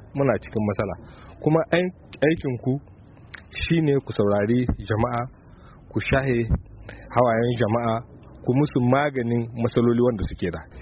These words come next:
Shi kanshi shugaban kasa a jawabin da ya yi na sabon shekara, ya yi magana cewa akwai matsala. Babu wanda zai ce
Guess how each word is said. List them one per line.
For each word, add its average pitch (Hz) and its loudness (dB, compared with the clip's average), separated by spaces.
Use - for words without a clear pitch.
Shi - -2
kanshi 165 0
shugaban 117 2
kasa 127 0
a 117 0
jawabin 123 0
da 101 2
ya 113 2
yi 110 0
na 123 -2
sabon 123 0
shekara, 104 -2
ya 147 2
yi 180 2
magana 135 0
cewa 117 0
akwai 113 0
matsala. 110 -2
Babu 123 0
wanda 120 2
zai 107 0
ce 107 -2